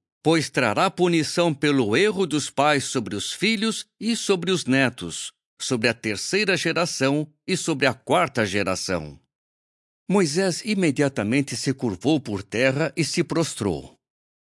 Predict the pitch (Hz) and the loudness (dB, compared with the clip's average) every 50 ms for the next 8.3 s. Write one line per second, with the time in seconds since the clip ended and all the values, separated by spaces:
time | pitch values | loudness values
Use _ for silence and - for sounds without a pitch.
0 | _ _ - 113 110 175 185 - - - 143 117 104 - 92 82 73 65 69 - | _ _ -12 -6 -4 -2 -2 -2 -2 -2 -2 -2 -2 -2 -4 -4 -4 -6 -12 -18
1 | _ _ _ _ _ _ _ _ _ _ _ _ _ - 185 202 208 196 165 135 | _ _ _ _ _ _ _ _ _ _ _ _ _ -2 0 2 4 2 2 2
2 | 110 127 156 147 127 117 107 87 95 104 101 95 90 82 76 78 - - _ _ | 2 0 0 2 0 0 -2 -4 -4 -4 -4 -4 -4 -6 -10 -14 -18 -20 _ _
3 | _ _ _ _ _ _ _ _ - - - - 220 247 269 262 220 - 170 180 | _ _ _ _ _ _ _ _ -12 -10 -8 -4 -2 -2 0 0 0 0 0 0
4 | 165 139 131 165 190 170 - 156 127 113 - - 165 151 - - 151 120 101 87 | 2 2 2 2 0 0 0 0 0 0 0 -2 -2 -2 -2 0 -2 -2 -2 0
5 | 95 143 180 170 131 131 123 - - - 117 92 87 85 - - 139 156 143 113 | 0 0 2 2 2 0 0 -2 -4 -6 -8 -8 -6 -6 -6 -4 -2 0 -2 -2
6 | 92 85 76 - - - - - _ _ _ _ _ _ _ - 262 262 214 - | -2 -6 -8 -10 -10 -12 -12 -14 _ _ _ _ _ _ _ -2 -2 0 0 0
7 | - 202 180 127 98 87 92 131 180 185 160 135 110 101 107 104 95 82 - 98 | 0 0 2 2 0 -2 0 2 2 2 2 0 -2 -2 -4 -4 -6 -6 -8 -8
8 | 95 85 65 - - - | -8 -8 -10 -12 -18 -20